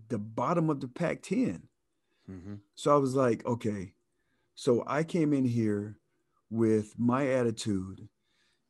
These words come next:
Speaker 1: and because I wasn't playing, I let off the gas.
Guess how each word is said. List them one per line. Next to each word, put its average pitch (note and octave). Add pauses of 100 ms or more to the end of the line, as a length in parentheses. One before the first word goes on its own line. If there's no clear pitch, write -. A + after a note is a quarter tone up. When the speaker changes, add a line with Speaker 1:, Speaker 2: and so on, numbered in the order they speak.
(120)
Speaker 1:
and G#2+
because B2
I C3
wasn't B2
playing, A#2+
I A#2+
let A2+
off B2
the D3
gas. G#2+